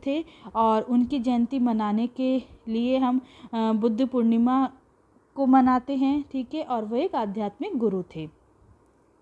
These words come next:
अगला देखिए बच्चों, अ, पौधे का भाग, पौधे का भाग फूल। बच्चों, हमने पौधे का भाग जड़ें हमने पढ़ी थी, बीज हमने पढ़ा था, तना हमने पढ़ा था।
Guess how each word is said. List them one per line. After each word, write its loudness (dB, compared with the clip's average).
अगला -2
देखिए -2
बच्चों, -6
अ, -8
पौधे 2
का -6
भाग, -6
पौधे 0
का -6
भाग -2
फूल। -2
बच्चों, -2
हमने 4
पौधे 0
का -6
भाग -2
जड़ें 0
हमने 2
पढ़ी -4
थी, -6
बीज -2
हमने 0
पढ़ा -2
था, -4
तना -2
हमने 0
पढ़ा -6
था। -8